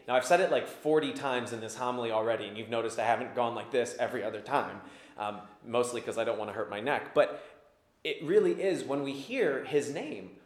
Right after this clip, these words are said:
we should be ready to make a slight bow or some, uh, uh, motion to reference how great his name actually is.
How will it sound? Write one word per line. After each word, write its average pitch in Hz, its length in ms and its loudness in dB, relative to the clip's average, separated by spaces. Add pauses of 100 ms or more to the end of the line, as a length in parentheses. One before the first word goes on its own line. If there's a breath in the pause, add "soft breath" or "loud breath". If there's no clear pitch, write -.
we 147 180 -2
should - 340 0
be 160 140 -4
ready 143 320 0
to - 180 -8
make 127 220 -4
a 120 100 -2
slight 113 400 -2
bow 120 440 0
or 107 160 -2
some, 117 400 -4 (260)
uh, 98 400 -4 (340)
uh, 101 280 -6
motion 135 440 0 (380 loud breath)
to 131 160 -6
reference 113 720 -2
how 165 320 -2
great 131 580 -4 (440)
his 131 260 -4
name 120 260 -4
actually 107 600 -6
is. 98 500 -6